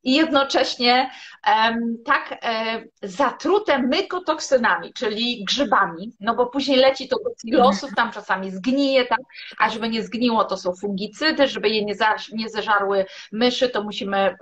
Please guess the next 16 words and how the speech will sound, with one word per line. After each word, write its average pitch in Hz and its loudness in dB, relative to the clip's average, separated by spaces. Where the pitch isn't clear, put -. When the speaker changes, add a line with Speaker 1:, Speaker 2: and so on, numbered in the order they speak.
Speaker 1:
e, 185 6
podsypać 220 -2
to 180 0
bromem 294 2
i 320 -6
tak 196 -2
dalej, 240 4
i 208 -14
tak 196 0
dalej. 180 2
E, 226 4
więc 269 -2
jest 311 -4
to 294 0
powszechne 262 0
zboże 233 2